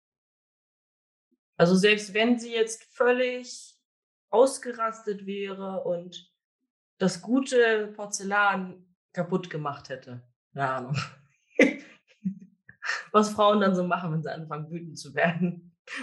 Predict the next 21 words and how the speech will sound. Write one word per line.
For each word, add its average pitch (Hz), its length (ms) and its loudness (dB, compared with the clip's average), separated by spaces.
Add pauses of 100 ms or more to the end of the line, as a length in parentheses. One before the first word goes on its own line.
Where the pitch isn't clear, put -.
(140)
oder 196 180 2
die 180 120 0
Pfanne 214 300 2
rausgeholt 185 560 -6
hätte 180 240 -12
und 156 140 -8
dir 160 120 -4
einen 165 140 -4
übergebraten 156 680 -8
hätte. 139 260 -8
Ich - 120 -20
hatte 165 160 -2
mal 151 400 -2 (420)
in 156 120 0
einer 151 140 4
Paarberatung 160 1080 -4 (140)
vor 160 200 2
der 151 120 2
Webcam 156 360 -10
ein 156 240 -14
Paar, 160 440 -6